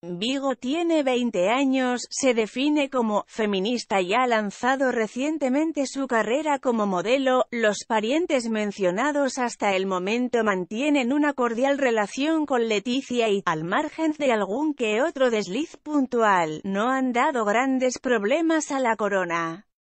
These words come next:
Aunque en toda familia hay alguna oveja negra.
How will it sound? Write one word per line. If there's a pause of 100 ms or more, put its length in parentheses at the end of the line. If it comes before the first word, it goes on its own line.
(440)
Aunque
en
toda
familia
hay
alguna
oveja
negra.